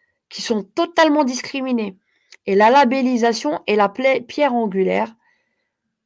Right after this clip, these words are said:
notamment du cal, pour évincer tous ceux qui seraient pro-vie. Donc, c'est-à-dire que on va faire que la promotion de l'I V G, d'accord ? Avec les plannings familia-, le planning familial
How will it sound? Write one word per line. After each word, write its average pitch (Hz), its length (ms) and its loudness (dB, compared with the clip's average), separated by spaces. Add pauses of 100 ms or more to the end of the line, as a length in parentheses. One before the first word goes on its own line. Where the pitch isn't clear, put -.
(500)
notamment 202 640 -2
du 185 160 -6
cal, - 420 2 (100)
pour - 240 -6 (100)
évincer 208 880 0 (720)
tous 302 180 -4
ceux 294 180 -4
qui 240 180 -8
seraient 196 320 0
pro-vie. 208 760 -4
Donc, 214 240 -2
c'est-à-dire 220 560 -2
que 202 220 2 (440)
on 185 80 -2
va 202 120 4
faire 214 240 -2
que 302 100 -4
la 302 120 4
promotion 262 520 -2
de 214 60 -2
l'I 214 160 -6
V 208 160 2
G, 196 280 -4 (720)
d'accord ? 165 440 -8 (560)
Avec 190 220 -2
les 262 100 0
plannings 302 400 0
familia-, 247 640 0
le 220 200 -2
planning 247 400 -2
familial 240 480 0